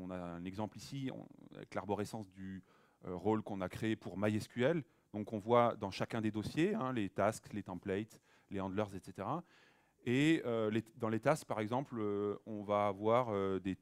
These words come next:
des, des aspects qui concernent l'installation des paquets, la configuration, la gestion du monitoring, et cetera.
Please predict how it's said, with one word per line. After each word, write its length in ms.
des, 240
des 180
aspects 200
qui 120
concernent 580
l'installation 800
des 80
paquets, 380
la 80
configuration, 880
la 160
gestion 280
du 80
monitoring, 460
et 80
cetera. 400